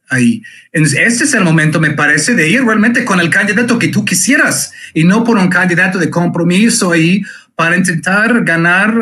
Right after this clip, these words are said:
a las clases medias, que como bien dice Violeta Vázquez Rojas, las clases medias no van a votar, esa es clase media, este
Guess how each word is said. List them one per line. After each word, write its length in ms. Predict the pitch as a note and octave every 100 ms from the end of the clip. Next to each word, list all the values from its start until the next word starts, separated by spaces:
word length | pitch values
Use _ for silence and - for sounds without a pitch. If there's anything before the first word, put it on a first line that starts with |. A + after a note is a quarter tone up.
| -
a 80 | E3
las 260 | D3+ C#3+
clases 480 | - E3+ F#3 G3+ E3
medias, 680 | D#3+ E3+ D3+ C#3+ F3 G#3+ -
que 140 | -
como 220 | F3+ G#3
bien 220 | G3 A#3
dice 1200 | A3+ A#3+ - G3+ E3+ D#3 D3+ D3 D3 D3 D3+ D3+ D3 D3
Violeta 340 | D#3+ F3+ F#3
Vázquez 280 | D#3 D3+ D3
Rojas, 340 | G3+ D#3+ D#3+ - - - _
las 160 | F3 F3
clases 280 | C4+ C#4+
medias 220 | C4+ B3 G3+
no 120 | A3+
van 120 | A#3
a 40 |
votar, 460 | G3+ G3 G#3+ G#3+ F#3+
esa 180 | G3 A3+
es 60 | A#3+
clase 280 | A#3 G#3+ A3
media, 320 | A3 A#3+ F#3+
este 400 | F#3+ A3 E3+